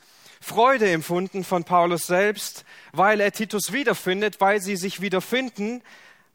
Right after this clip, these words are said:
Aber nicht nur das, sondern er merkt auch den Trost, den er dadurch bekommt, durch das geistliche Leben von Titus. Dass er die Rolle eines Trösters einnimmt, der getröstet wird,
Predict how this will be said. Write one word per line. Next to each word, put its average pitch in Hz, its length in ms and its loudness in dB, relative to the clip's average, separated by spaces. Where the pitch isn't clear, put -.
Aber 170 220 0
nicht 196 160 -2
nur 180 100 -4
das, 185 220 0
sondern 147 460 -4
er 120 100 -8
merkt 151 320 -2
auch 127 80 -4
den 123 180 -8
Trost, - 640 -6
den 113 140 -10
er 107 80 -6
dadurch 110 320 -4
bekommt, 107 640 -10
durch 110 160 -16
das 110 200 -10
geistliche 120 520 -2
Leben 113 320 -6
von 107 180 -14
Titus. - 540 -16
Dass - 160 -16
er 117 240 -4
die 117 100 -8
Rolle 123 260 0
eines 120 320 -4
Trösters 131 540 -8
einnimmt, 120 440 -4
der 117 100 -4
getröstet 135 600 -8
wird, 165 440 -4